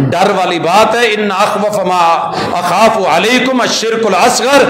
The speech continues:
बड़ा शिरक तो अभी इससे भी खौफनाक और दर्दनाक पहलू लिए बैठा है। ये देख, अर्रिया,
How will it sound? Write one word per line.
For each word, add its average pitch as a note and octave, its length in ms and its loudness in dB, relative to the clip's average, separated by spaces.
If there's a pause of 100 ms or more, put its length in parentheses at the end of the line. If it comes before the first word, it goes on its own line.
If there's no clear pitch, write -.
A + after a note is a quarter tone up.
(240)
बड़ा G#3+ 340 2
शिरक B3 300 0
तो B3+ 200 -2
अभी B3 380 -2
इससे C#4 280 -2
भी C4+ 120 -2
खौफनाक A#3+ 720 0
और A3+ 80 -2
दर्दनाक G#3+ 580 -2
पहलू F4 380 0
लिए D#4+ 220 4
बैठा B3+ 240 0
है। - 460 0 (640)
ये G3+ 240 2
देख, A3 600 0
अर्रिया, A3 580 2